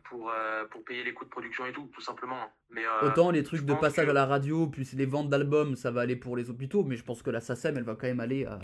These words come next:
Speaker 2: Bruel, euh, enfin, pas du tout, Bru-, à Lavoine, Obispo et, et Florent Pagny. Après, ils ont bien raison,
Speaker 1: Alors,
Speaker 2: hein,
Speaker 1: dans
Speaker 2: ils vont
Speaker 1: tous
Speaker 2: pas
Speaker 1: les
Speaker 2: non
Speaker 1: cas,
Speaker 2: plus donner,
Speaker 1: dans tous
Speaker 2: euh,
Speaker 1: les
Speaker 2: ils vont
Speaker 1: cas,
Speaker 2: pas
Speaker 1: je
Speaker 2: donner
Speaker 1: pense pas
Speaker 2: cent pour cent.
Speaker 1: qu'ils peuvent, euh, je pense pas qu'ils peuvent, après, je sais pas, hein, euh, je, c'est sur un, mais je pense que, je sais pas s'ils peuvent donner cent pour cent de tout.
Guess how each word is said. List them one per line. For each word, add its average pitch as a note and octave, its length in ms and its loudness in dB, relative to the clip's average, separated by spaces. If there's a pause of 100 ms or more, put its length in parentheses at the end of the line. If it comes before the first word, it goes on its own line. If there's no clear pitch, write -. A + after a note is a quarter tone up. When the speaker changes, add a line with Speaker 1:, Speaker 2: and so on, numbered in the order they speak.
(160)
Speaker 2:
Bruel, A#2 400 0
euh, - 160 -6
enfin, G#2+ 360 -4
pas B2 60 -2
du A#2+ 120 -2
tout, B2+ 100 -6
Bru-, C3 160 -4
à A#2 100 -4
Lavoine, B2+ 400 0
Obispo A#2+ 460 -2
et, A#2 80 0
et - 600 -6
Florent A2+ 260 -6
Pagny. - 280 0 (880)
Après, - 160 0
ils B2+ 120 2
ont - 20 2
bien A#2 120 0
raison, D3 200 0
Speaker 1:
Alors, C#3 140 2
Speaker 2:
hein, C#3 40 2
Speaker 1:
dans B2+ 100 0
Speaker 2:
ils - 20 0
vont B2 60 -2
Speaker 1:
tous A#2 40 -4
Speaker 2:
pas B2 80 2
Speaker 1:
les B2 60 4
Speaker 2:
non B2 80 0
Speaker 1:
cas, A#2+ 100 0
Speaker 2:
plus C3+ 60 2
donner, C3+ 160 2
Speaker 1:
dans C3 80 2
tous A#2 60 -2
Speaker 2:
euh, A2+ 40 -2
Speaker 1:
les A2 60 -2
Speaker 2:
ils A#2+ 60 -4
vont B2+ 40 -4
Speaker 1:
cas, A#2+ 80 -2
Speaker 2:
pas B2 60 2
Speaker 1:
je B2+ 60 0
Speaker 2:
donner B2 120 0
Speaker 1:
pense B2 100 -4
pas - 60 -4
Speaker 2:
cent - 0 -
pour F3 80 0
cent. D#3+ 80 -4
Speaker 1:
qu'ils - 140 -10
peuvent, D3 260 -4
euh, B2 440 -2
je B2 100 -8
pense C3+ 180 -14
pas F#3+ 80 -4
qu'ils - 220 -10
peuvent, C3 360 -4
après, C3+ 160 -6
je A#2 120 -8
sais C3 120 -8
pas, D#3+ 140 0
hein, A2+ 300 -2
euh, G#2 680 -2
je, G#2+ 220 -6
c'est G#2 240 -14
sur - 160 -10
un, G#2 580 -4
mais G#2 160 -6
je - 140 -4
pense D#3+ 200 -6
que, - 120 -20 (100)
je - 140 -18
sais C3+ 100 -10
pas D#3 140 -4
s'ils B2+ 200 -14
peuvent B2 140 -8
donner A#2+ 220 -8
cent C3 240 -8
pour B2+ 200 -14
cent C3+ 220 -8
de B2 140 -6
tout. B2 240 -12